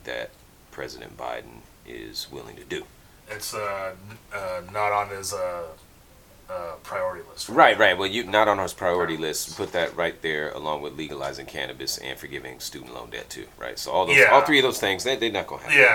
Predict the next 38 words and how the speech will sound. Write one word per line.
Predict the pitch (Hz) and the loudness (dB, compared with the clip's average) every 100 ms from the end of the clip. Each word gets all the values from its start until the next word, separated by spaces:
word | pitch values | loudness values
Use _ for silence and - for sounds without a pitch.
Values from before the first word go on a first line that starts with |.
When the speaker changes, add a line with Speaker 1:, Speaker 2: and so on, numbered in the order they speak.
| 101 | 4
Speaker 1:
They're | 92 | -2
not | - | -8
gonna | - | -14
happen. | - - - - - - - - - - - - - | -20 -16 -14 -14 -16 -18 -20 -20 -20 -20 -20 -20 -6
Yeah, | 120 | 6
that's | 165 175 | 8 10
all | 147 | 12
I | |
got | 139 | 10
for | 123 | 8
this | 123 113 | 2 0
one. | 101 - | -6 -2
Jaffa, | - 135 120 | 10 10 10
do | 107 | 4
you | 113 123 | 0 2
have | 123 90 | 2 4
a | 110 | 2
story | - 151 127 107 101 - | 2 2 2 0 -4 2
Speaker 2:
I | 131 - | 4 4
Speaker 1:
that | 113 | 2
you | - | 2
wanna | 143 | 2
Speaker 2:
do. | |
Speaker 1:
cover | - 113 | 2 0
this | 110 | -2
week? | - - - | -6 -10 -6
Speaker 2:
I | 120 | -4
do, | 127 127 143 117 104 | -4 -6 -6 -6 -4
yeah. | |
Speaker 1:
Shoot, | - 120 104 | 0 2 2
homie. | 104 120 - - | 0 -2 -16 -12
Speaker 2:
Uh, | 110 113 110 | -6 -4 -4
let's | 113 - | -6 -8
see. | - 120 87 - | -10 -12 -16 -12
So, | - - 156 135 90 92 101 110 - - - | -8 -6 -2 -2 -2 -6 -14 -18 -20 -20 -16
oh, | - - - - - - - - - - - | -16 -14 -16 -18 -20 -20 -20 -20 -20 -14 -6
all | 104 | -4
right. | 90 | -4